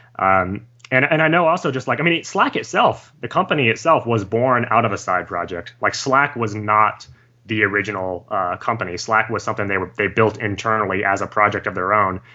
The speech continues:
And once they realized their company wasn't really working, they said, "Hell, hell, we'll just go with Slack instead."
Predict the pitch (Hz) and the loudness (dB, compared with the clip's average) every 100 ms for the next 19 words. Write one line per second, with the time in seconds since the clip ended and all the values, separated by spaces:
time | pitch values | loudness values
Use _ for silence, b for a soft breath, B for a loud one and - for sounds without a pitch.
0 | b 104 107 107 110 101 104 101 95 95 | b -2 0 2 2 2 4 2 2 0
1 | 98 101 92 95 95 95 101 95 95 104 | -2 0 -2 -2 -2 -2 -4 -2 0 0
2 | 98 92 92 104 95 110 131 135 104 107 | 0 -6 -4 -2 2 2 4 2 0 -2
3 | - 113 104 - 107 104 95 117 104 95 | -2 -2 -2 0 -2 -2 -6 -2 -2 -2